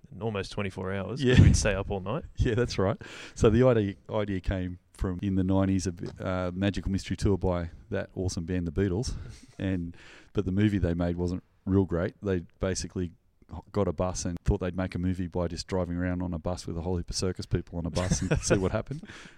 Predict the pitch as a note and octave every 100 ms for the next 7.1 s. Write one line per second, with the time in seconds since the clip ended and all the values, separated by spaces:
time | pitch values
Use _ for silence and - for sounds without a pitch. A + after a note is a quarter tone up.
0 | - _ G#2 G#2+ A2 F#2+ F#2 - - -
1 | G2 E2 G2 - - - - B2+ C3 C3
2 | B2 G#2+ G2 G#2 G2 F#2 - G2 F#2 A2
3 | A#2+ A2 A2 G2+ G2 F#2 G2+ G#2 G2 F#2
4 | G#2 - - A2+ A#2 C3+ G#2+ - - A2
5 | - - G2 F2 - F2+ F2+ F2 F2 F2
6 | _ _ _ _ - G#2+ F#2 F#2 F#2+ F2